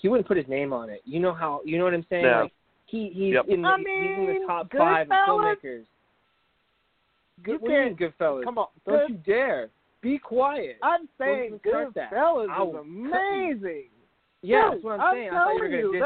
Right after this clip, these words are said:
Speaker 3: that's
Speaker 1: I'm
Speaker 3: why
Speaker 1: sorry,
Speaker 3: I have
Speaker 1: Leo. I
Speaker 3: faith
Speaker 1: thought you were
Speaker 3: in
Speaker 1: gonna diss it.
Speaker 3: Scorsese getting on the
Speaker 1: Right.
Speaker 3: project.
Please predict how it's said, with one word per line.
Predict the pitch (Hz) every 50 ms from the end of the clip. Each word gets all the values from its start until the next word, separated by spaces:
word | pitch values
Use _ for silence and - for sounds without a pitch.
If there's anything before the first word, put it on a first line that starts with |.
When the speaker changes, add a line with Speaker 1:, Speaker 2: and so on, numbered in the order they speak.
| 330
Speaker 3:
that's | - -
Speaker 1:
I'm | 320 339
Speaker 3:
why | 359 359 370
Speaker 1:
sorry, | 370 370 339 330 339
Speaker 3:
I | 359
have | 370 370 277
Speaker 1:
Leo. | 277 285
I | 370 381 381 381
Speaker 3:
faith | 370 -
Speaker 1:
thought | 190 - -
you | 214 220 202
were | 196
Speaker 3:
in | 277 311 - - 170
Speaker 1:
gonna | 160 330 330 320 330
diss | 381 -
it. | 370 349 359 359 392 370 _ -
Speaker 3:
Scorsese | 294 277 277 277 285 - _ _ _ _ -
getting | - 277 294 302 294 294
on | 277 294 302 302
the | 302 294 -
Speaker 1:
Right. |
Speaker 3:
project. | - - 330 - 440 - 262 226 226 196 175 165 131